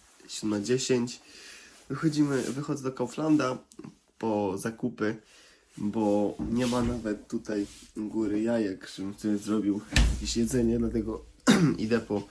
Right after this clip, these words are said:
owoce, bo też się skończyła. Wczoraj była niedziela, więc zamknięte wszystko było. Sobie kupię coś, żeby zjeść na śniadanie potem. E, no i zabieram się tutaj za poranny rytuał, lecimy od razu,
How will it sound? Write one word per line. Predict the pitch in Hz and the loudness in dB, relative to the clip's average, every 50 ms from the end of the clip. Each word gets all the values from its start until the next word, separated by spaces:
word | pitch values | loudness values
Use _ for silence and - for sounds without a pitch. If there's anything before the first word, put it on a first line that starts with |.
| - | -8
owoce, | - 113 104 101 113 117 113 - 117 110 | -6 -6 -2 0 0 0 0 0 0 0
bo | 104 104 | 0 0
też | 101 - 110 - | -2 -4 -4 -4
się | - - 98 | -4 -6 -6
skończyła. | - - 107 104 104 - - 120 113 113 113 | -4 -2 -2 -2 -2 -2 -2 0 0 0 0
Wczoraj | 107 110 - - 110 104 | 0 -4 -4 -4 -2 -2
była | 104 107 104 104 | -2 0 0 0
niedziela, | 104 98 98 110 104 104 101 | 0 0 -2 -2 -2 -2 -2
więc | 101 107 113 | -4 -4 -6
zamknięte | 113 107 110 - 120 120 120 - 123 | -6 -8 -6 -4 -6 -4 -4 -6 -10
wszystko | - 151 - - - 123 | -12 -14 -12 -8 -6 -4
było. | 113 117 117 123 127 127 - | -2 0 0 0 0 -2 -6
Sobie | - - - 123 120 | -8 -6 -4 -4 -4
kupię | - - 120 127 127 | -2 -2 0 2 0
coś, | 120 - 123 117 | 2 0 -4 -4
żeby | 117 120 117 113 117 117 | -2 -2 0 0 0 0
zjeść | 117 117 117 113 - | 0 -2 -2 -2 -2
na | 113 113 | -4 -4
śniadanie | - - 113 104 101 101 110 117 120 123 123 | -2 -2 -2 0 0 2 2 4 4 2 2
potem. | 120 - 113 110 - 127 123 123 131 139 - - - - - - - - - - - - - - - - - - | 0 -2 -4 0 2 2 2 2 0 -4 -8 -10 -8 -6 -6 -4 -4 -6 -8 -10 -14 -20 -20 -16 -14 -14 -10 -6
E, | 120 113 113 117 117 | -2 0 2 2 4
no | 120 135 143 | 4 4 2
i | 143 131 | 2 2
zabieram | - 127 127 135 127 131 127 127 | 0 -2 -2 0 0 -2 -2 -4
się | - - 120 117 | -4 -4 -4 -4
tutaj | - - - 113 113 | -6 -6 -6 -4 -4
za | 113 113 | -2 -4
poranny | 117 - 120 120 117 117 113 110 | -4 -2 0 2 4 4 4 2
rytuał, | 107 107 - - 120 120 110 110 107 | 0 -4 -6 -4 -2 -2 0 0 -2
lecimy | 107 104 - - - 110 107 107 104 101 - - | -4 -6 -6 -4 -2 -2 0 0 -2 -4 -6 -10
od | - 110 107 107 | -10 -8 -4 -2
razu, | 104 101 101 101 - 104 104 107 101 | -2 -2 -2 -4 -4 -4 -2 -2 -2